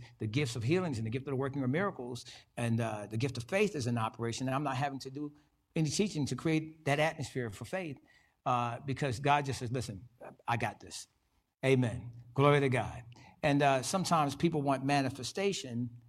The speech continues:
uh, but they don't want to hear w-, the teaching and the communication, and that, that could precede the manifestation. And so I want you to see this group of people here over in Luke chapter five that matches the description of what I was just giving to you.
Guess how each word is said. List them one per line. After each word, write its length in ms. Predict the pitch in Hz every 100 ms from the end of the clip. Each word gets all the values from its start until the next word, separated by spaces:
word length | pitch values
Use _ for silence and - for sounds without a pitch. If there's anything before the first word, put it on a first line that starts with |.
| _ _ _ -
uh, 400 | 131 120 120 127 -
but 160 | 131
they 140 | 120 151
don't 240 | 147 139
want 220 | 135 127
to 120 | - 127
hear 680 | 113 - 202 143 123 120 117 - _ _ _ 139
w-, 180 | 143 -
the 120 | 117
teaching 440 | 117 226 202 104 95
and 100 | 110
the 60 |
communication, 680 | - 147 131 131 185 - 277 - _ - - - _ -
and 200 | 131 131
that, 260 | 131 -
that 380 | 131 131 120 -
could 320 | - 226 175
precede 380 | - 151 202 185
the 60 | 139
manifestation. 800 | 120 107 113 110 117 110 262 - _ _ - - _
And 120 | 151
so 140 | 135 170
I 40 |
want 200 | 180 175
you 60 | 156
to 60 |
see 220 | 127 - 196
this 140 | 147
group 220 | 135 165
of 100 | 117
people 320 | - 233 233
here 280 | 120 113 117
over 160 | 123 123
in 120 | 120
Luke 120 | 151
chapter 260 | 147 127 113
five 480 | - 175 165 123 117 151
that 200 | 127 131
matches 460 | 147 180 180 131
the 100 | 120
description 640 | 110 107 - 180 - 127 120 - _ -
of 80 | 117
what 140 | 143
I 80 | 131
was 120 | 127
just 220 | 127 110 - _ - 117
giving 240 | 160 139
to 120 | -
you. 320 | 127 196 -